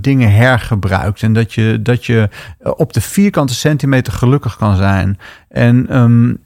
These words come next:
voor mij is dat ook telkens de dingen opnieuw uitvinden. Mijn belangrijkste boek heet Het Wiel Opnieuw Uitvinden.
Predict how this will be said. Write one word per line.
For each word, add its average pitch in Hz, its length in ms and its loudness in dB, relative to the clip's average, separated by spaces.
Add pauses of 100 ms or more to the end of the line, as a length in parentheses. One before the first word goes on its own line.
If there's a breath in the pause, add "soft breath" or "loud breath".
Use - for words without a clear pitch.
(100)
voor - 220 -2
mij 139 260 2
is 160 120 0
dat 135 160 -2
ook 127 420 0 (560)
telkens 190 520 2
de 120 160 2
dingen 156 320 2
opnieuw 127 420 2
uitvinden. 127 600 2
Mijn 123 220 2
belangrijkste 127 480 0
boek 123 240 -4
heet 117 260 0
Het - 160 -8
Wiel 131 200 0
Opnieuw 120 260 0
Uitvinden. 160 720 -2